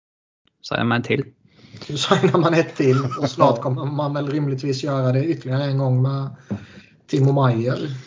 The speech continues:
Speaker 2: Och
Speaker 1: Man har väl mer än femtio procent av sitt cap space i fem spelare.
Speaker 2: Mm.
Speaker 1: Couture, Hertel,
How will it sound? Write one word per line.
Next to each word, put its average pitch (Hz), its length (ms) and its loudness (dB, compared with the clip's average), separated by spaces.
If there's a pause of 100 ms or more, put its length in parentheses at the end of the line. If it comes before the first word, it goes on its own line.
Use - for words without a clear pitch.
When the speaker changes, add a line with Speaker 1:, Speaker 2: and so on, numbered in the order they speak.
(380)
Speaker 2:
Och 101 400 -10 (340)
Speaker 1:
Man 127 140 6
har 143 120 6
väl 147 140 8
mer 156 240 6
än 143 120 6
femtio 123 480 -2
procent 147 400 -4
av 139 40 -8
sitt - 160 -10
cap - 220 -4
space 95 420 -4
i 95 200 -2
fem 101 300 -4
spelare. 107 420 -2 (500)
Speaker 2:
Mm. 135 300 -2 (1700)
Speaker 1:
Couture, 107 400 -2
Hertel, 95 440 -6